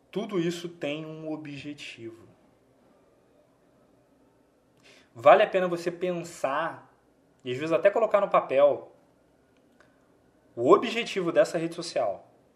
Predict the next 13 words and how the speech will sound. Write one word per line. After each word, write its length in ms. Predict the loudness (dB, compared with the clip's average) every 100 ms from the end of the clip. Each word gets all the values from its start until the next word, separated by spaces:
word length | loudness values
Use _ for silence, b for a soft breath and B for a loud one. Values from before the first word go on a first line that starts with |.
| _ _ _ _ _ _ 0
E 80 |
a 60 | 2
minha 220 | 2 -2
experiência, 540 | -4 -4 -4 -2 -4 -8
a 40 |
experiência 340 | -6 -6 -6
que 140 | -2 -2
eu 80 | 0
tô 120 | 0
tendo 280 | -2 -4 -4
com 260 | -4 0
essa 340 | 2 2 2 0
rede, 480 | 2 -4 -4 -8